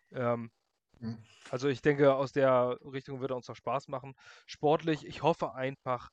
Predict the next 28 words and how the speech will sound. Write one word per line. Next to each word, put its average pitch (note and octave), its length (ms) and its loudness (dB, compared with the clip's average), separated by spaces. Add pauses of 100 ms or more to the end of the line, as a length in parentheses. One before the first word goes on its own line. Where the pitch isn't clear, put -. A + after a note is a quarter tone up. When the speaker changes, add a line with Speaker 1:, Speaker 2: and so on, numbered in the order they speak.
(240)
Speaker 1:
für - 180 -16
ihn, E3 640 -10 (460)
auch C#3+ 300 -2
um D3 220 -16
in C3 40 -10
die C3+ 80 -12
Offseason D3 460 -12
zu C3 160 -18
gehen, B2 240 -8
dass A#2+ 160 -10
er B2 80 -6
jetzt A#2+ 180 -12
noch A#2+ 140 -12
wenigstens B2+ 340 -12
noch, - 200 -12 (340)
ähm, B2 280 -2
zwei, B2+ 280 0
drei, B2 380 0 (100)
äh, A#2+ 280 -2
gute A#2+ 200 -12
Sp-, - 140 -16
also C3 200 -6
mindestens D3 720 -8
zwei C#3 260 0
dieser B2+ 220 -4
vier C#3 340 -6
Spiele, C3 480 -6 (420)
ähm, B2 320 -4